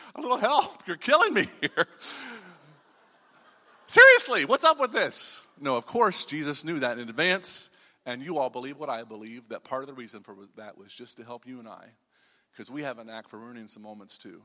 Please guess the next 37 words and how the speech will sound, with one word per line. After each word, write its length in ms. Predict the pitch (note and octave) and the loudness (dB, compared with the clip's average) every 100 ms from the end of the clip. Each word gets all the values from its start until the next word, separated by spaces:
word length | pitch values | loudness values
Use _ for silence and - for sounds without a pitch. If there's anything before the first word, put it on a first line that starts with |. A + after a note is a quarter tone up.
| _ _ _ _ _ - | _ _ _ _ _ -16
And 100 | A#2+ | -12
if 140 | A2 | -6
God 320 | C#3+ D3 D#3 | 0 2 0
can 140 | - C#3+ | -4 -12
take 260 | D3+ C#3 | -8 -8
someone 340 | - C#3+ D3 D3+ | -8 -10 -10 -12
like 220 | D3+ D3+ | -14 -14
Peter, 380 | A2 G2 G2 C3 _ _ _ _ _ - | -18 -18 -20 -20 _ _ _ _ _ -6
I 120 | B2 | -2
didn't 160 | D3 C#3 | -2 -6
even 100 | A2+ | 0
talk 240 | C#3 D3 | 0 0
about 280 | A2+ G#2+ G#2+ | -2 -4 -4
the, 180 | G#2 G2+ - _ - | -14 -14 -20 _ -12
the 100 | A2 | -10
denial, 380 | G#2+ B2+ A2 G#2 | -2 0 0 -2
did 140 | A#2+ | -6
I? 100 | F#2 | -6
If 460 | A2+ A2+ _ _ D3 | -10 -20 _ _ -8
he 80 | |
can 100 | D#3 | -6
take 200 | D#3 E3+ | -4 -4
someone 320 | - F#3 F#3+ F3 | -2 -4 -4 -2
like 220 | D#3 - | -4 -4
Peter 400 | F3 A#2 F2+ G2+ _ _ _ _ _ - | -12 -10 -12 -16 _ _ _ _ _ -12
and 320 | A#2 A#2+ A#2 | -10 -10 -6
work 320 | C#3 F#3 F3 - | 2 2 2 -6
a 120 | A2+ | -6
masterpiece 760 | A#2+ D3+ D#3+ - D3+ - C#3+ C#3+ | -2 -2 -2 -4 -12 -12 -14 -12
in 60 | |
his 180 | B2+ A#2+ | -12 -12
life, 360 | A2+ G2+ G2+ - | -12 -12 -14 -12
then 200 | G#2+ G2+ _ _ | -12 -14 _ _
what 300 | A#2 C#3+ - | -2 -2 -4
can 240 | C#3 A#2 | -14 -14
he 180 | A#2+ A#2+ | -16 -20
do 340 | G#2+ A2+ G#2+ | -18 -16 -16